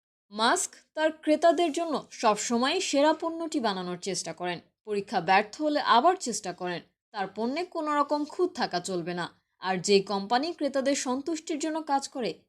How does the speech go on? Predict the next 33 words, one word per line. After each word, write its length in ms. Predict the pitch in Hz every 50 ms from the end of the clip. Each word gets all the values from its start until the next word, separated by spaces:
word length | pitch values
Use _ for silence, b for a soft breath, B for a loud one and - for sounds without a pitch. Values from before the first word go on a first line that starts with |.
| _ -
তা 220 | 220 208 190 196
এক 100 | 208 208
সময় 340 | - - 277 277 285 294 294
না 180 | 302 294 285
এক 100 | 285 285
সময়ে 360 | - - 349 320 294 277 285 262
বিরাট 460 | 208 160 185 220 269 330 359 359 -
কোম্পানিতে 500 | 302 262 214 - 190 170 170 160 - 165
পরিণত 420 | 165 170 170 165 160 160 156 -
হয়। 260 | 175 170 180 170 - - _ _ _ _ _ _ _ _ _ _ _ _ _ _ _ _ _ _ _ _ _ _ _ _ _ _ _ _ _ _ _ _ _ _ 208
নাম্বার 360 | 220 226 220 208 202 202 196
চার, 440 | 202 - 277 269 269 269 277 285 311 - _ _ _ _ -
নতুন 480 | 214 220 240 254 285 285 - 415 403 392
কিছু 320 | 392 466 392 392 - 392
খোঁজার 400 | 392 - - 269 262 277 311 311
পিছনে 380 | 311 311 285 - 302 285 277 254
বিনিয়োগ 360 | 196 220 208 196 175 156 - _
করা। 320 | - 175 170 175 160 - - _ _ _ _ _ _ _ -
বিশ্বের 320 | 196 262 269 - 403 403
সবচেয়ে 460 | - - 311 277 269 - - 403 349 262 196
বড় 300 | 214 208 214 247 302 339
যেসব 340 | 269 311 330 302 359 339 269
ব্যবসায়ী 460 | 220 226 311 330 - - 330 330 330
আছেন, 400 | 320 311 311 311 277 196 160 165 - -
তাদের 240 | 214 196 190 202 185
প্রায় 280 | 190 - 208 190 190
সবাই 400 | 190 - - 214 208 240 302 320
লাভের 420 | 302 262 220 208 220 233 294 320 311 311
চেয়ে 160 | - 330 302
প্যাশনকে 600 | - - 226 220 233 233 - 339 339 - 339 269
বেশি 240 | 202 196 196 - 180
গুরুত্ব 400 | 156 170 170 170 165 - 180 165
দেন। 200 | 185 180 165